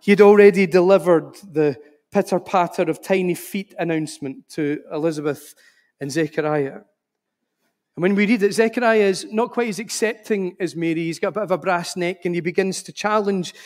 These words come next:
the angel. And he says in verse eighteen, he says, "How can I be sure of this?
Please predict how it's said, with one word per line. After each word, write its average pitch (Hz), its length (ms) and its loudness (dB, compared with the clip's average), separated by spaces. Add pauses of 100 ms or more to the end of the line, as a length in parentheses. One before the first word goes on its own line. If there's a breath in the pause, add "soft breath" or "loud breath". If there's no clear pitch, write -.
(220 loud breath)
the 180 120 2
angel. 175 380 0
And 175 100 0
he 175 80 -2
says 202 400 0
in 180 160 -6
verse 170 380 -2
eighteen, 185 360 -4
he 170 80 -4
says, 170 260 -8
"How 233 280 0 (340 loud breath)
can 220 160 2
I 202 140 4
be 180 140 -4
sure 220 360 -2
of 156 160 -2
this? - 540 -16